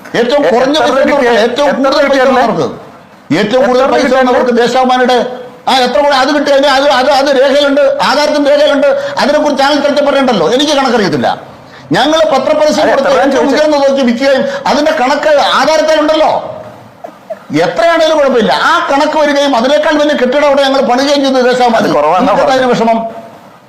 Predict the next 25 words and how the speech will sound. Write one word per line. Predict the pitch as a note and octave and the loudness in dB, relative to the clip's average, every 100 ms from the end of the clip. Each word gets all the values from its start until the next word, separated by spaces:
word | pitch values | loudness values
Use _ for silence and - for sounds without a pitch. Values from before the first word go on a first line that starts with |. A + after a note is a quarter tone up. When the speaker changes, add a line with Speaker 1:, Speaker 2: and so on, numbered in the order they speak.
| - - - | -20 -16 -2
Speaker 1:
നിങ്ങൾക്ക് | G3+ C#4+ C#4 | 0 0 0
എന്താ | C4 | 0
അതിന് | B3+ B3 | 0 0
വിഷമം? | A#3+ A3 G#3 G#3 - - - - | 0 0 0 -2 -8 -18 -10 -2
അതുകൊണ്ട് | C4+ B3 | 0 2
ദേശാഭിമാനിക്കെതിരെ | G#3+ D4 D4 E4 D#4 D4 C4+ B3+ B3 | 2 2 2 2 2 0 0 0 2
ഒന്നും | A#3 A#3 | 2 0
നിങ്ങൾ | A3+ A3 | 0 0
കള്ളം | G#3 G#3 G3+ | 0 0 0
പറയണ്ട. | F3 D3+ | 0 0
ഞങ്ങൾ | - F3+ C#4 C#4+ | -2 0 0 0
ഒരു | C4+ | 2
കാര്യം | B3 A#3+ | 0 0
പറയാൻ | G#3+ G#3 | 0 0
ആഗ്രഹിക്കുന്നു. | F3+ D#3+ D#3 D3 C3 A2 - - B3 | 0 0 -2 0 -2 -4 -12 -10 -4
സി | C#4+ D#4 | -2 -2
പി | - C#4 | -2 0
എം | B3+ G#3 | 0 0
തുടക്കം | A3 B3+ B3+ | -2 -2 0
മുതൽ | A#3+ A3+ G#3 | 0 0 0
പറഞ്ഞു | G3+ G3 | 0 0
ഞങ്ങൾക്ക് | F3+ G#3+ A3 | -2 -2 0
ഇലക്ട്രൽ | F#3+ G3+ G#3 | -2 -2 -2
ബോണ്ടിൽ | G3 F#3 F3 | 0 -2 -2
പങ്കില്ല. | D#3 C3+ G#2+ | -2 -2 -2